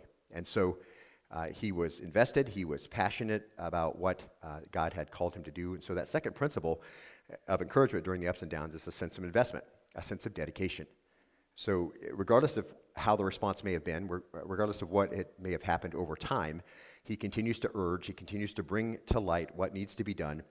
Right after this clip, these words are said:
And, and the minister is an urger, if we saw last time, right at the end last time, i-, if you will, an, an entreater, a beseecher, a pleader.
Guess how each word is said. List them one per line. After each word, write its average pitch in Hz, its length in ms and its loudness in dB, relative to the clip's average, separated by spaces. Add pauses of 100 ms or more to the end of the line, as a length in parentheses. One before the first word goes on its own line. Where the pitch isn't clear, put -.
(460)
And, 101 240 2
and 107 140 4
the 110 60 4
minister 131 380 4
is 147 320 6
an 95 240 0
urger, 98 480 2
if 87 180 -8
we 95 80 -8
saw 87 220 0
last 85 260 2
time, 87 140 -2
right 90 100 0
at - 60 -14
the 82 120 -8
end 82 140 -6
last 78 220 -6
time, 82 260 -4
i-, - 20 -4
if 90 280 -6
you 87 80 -4
will, 90 260 2
an, 87 220 -2
an 95 160 -2
entreater, 104 540 4
a 80 60 0
beseecher, 95 520 -2
a 82 40 0
pleader. 98 500 -2